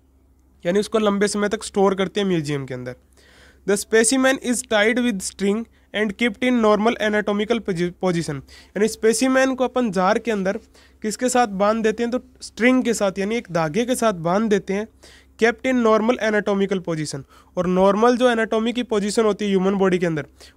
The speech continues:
उसी कंडीशन में वो दिखाई देता है, यानी उसको रखते हैं अपन। तो म्यूजियम स्पेसिमेन माउंटिंग के अंदर स्पेसिमेन को माउंट करने के लिए अपन क्या लेते हैं, ग्लास के बॉक्स को काम में लेते हैं, जार्स को काम में लेते हैं।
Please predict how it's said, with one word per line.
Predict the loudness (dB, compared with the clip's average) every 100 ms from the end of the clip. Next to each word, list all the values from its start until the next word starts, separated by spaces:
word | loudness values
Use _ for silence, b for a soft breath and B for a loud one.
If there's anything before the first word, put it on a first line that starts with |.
| -6
उसी | -2 2
कंडीशन | 2 2 0 0
में | 0
वो | 2 0 -2 b b b
दिखाई | -2 2 2 2
देता | 0 -4 -6
है, | -8 -14 _ -6
यानी | 0 0
उसको | 0 0
रखते | 0 0 -4
हैं | -6
अपन। | -6 -8 -16 -20 _ _ _ _ _ _ _ _ _ _ _ _ b b b b b
तो | 2
म्यूजियम | 6 6 4 0
स्पेसिमेन | 0 -2 -2 -2 -2 -2
माउंटिंग | 0 -2 -2 -4 -4
के |
अंदर | -2 -4
स्पेसिमेन | -4 -4 -2 -2 -2 -2
को | -2
माउंट | 0 0 -2
करने | -2 -2
के | -2
लिए | -2
अपन | -2 -2
क्या | -2
लेते | 0 -2
हैं, | -4
ग्लास | 0 0 0
के | -2
बॉक्स | -4 -4 -6
को | -10 -4
काम | -2 -2
में | -2
लेते | -2 -2
हैं, | -2
जार्स | 0 0 -2
को | -8
काम | -8 -8
में | -8
लेते | -10 -12
हैं। | -18